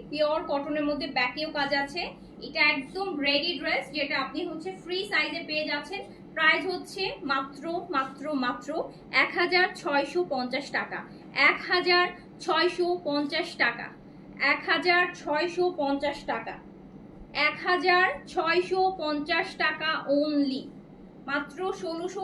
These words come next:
পঞ্চাশ টাকায় হচ্ছে আপনি এই ড্রেস পেয়ে যাচ্ছেন। এটা দুপাট্টাও দেখেন কি পরিমাণ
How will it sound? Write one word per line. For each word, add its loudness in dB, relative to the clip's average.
পঞ্চাশ 2
টাকায় 0
হচ্ছে -2
আপনি 0
এই 4
ড্রেস 6
পেয়ে 4
যাচ্ছেন। 2
এটা 2
দুপাট্টাও 2
দেখেন -4
কি -8
পরিমাণ -4